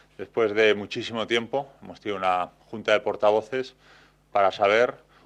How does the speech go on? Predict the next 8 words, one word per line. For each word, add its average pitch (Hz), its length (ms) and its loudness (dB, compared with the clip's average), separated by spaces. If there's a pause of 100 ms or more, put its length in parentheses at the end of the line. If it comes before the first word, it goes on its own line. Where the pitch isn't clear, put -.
(100)
o - 120 -8
para 92 240 2
mejor 92 380 -2
entender, 101 580 0 (380)
el 104 160 -2
por 95 220 -2
qué 127 240 0 (380)
seguimos 110 680 -2